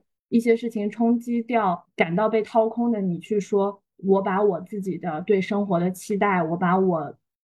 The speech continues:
曾经的梦想，我把我所有的关于这个世界的那种热爱的东西，我全部都给你。”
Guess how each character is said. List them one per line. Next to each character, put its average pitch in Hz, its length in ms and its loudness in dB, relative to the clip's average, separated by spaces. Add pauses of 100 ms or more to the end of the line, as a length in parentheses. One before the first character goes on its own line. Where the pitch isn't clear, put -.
(160)
曾 185 260 2
经 214 240 0
的 196 100 0
梦 214 260 2
想， 170 300 -4
我 180 60 0
把 185 180 0
我 175 160 0
所 190 260 0
有 208 160 2
的 170 260 -8 (240)
关 214 220 2
于 208 60 4
这 226 120 4
个 202 120 -2
世 208 240 0
界 202 220 0
的 175 140 -6
那 190 140 -2
种 170 340 -4
热 240 260 4
爱 208 260 0
的 185 80 -4
东 196 200 -4
西， 196 80 -4
我 185 100 0
全 208 200 0
部 302 100 2
都 262 120 0
给 180 260 -4
你。” 220 300 0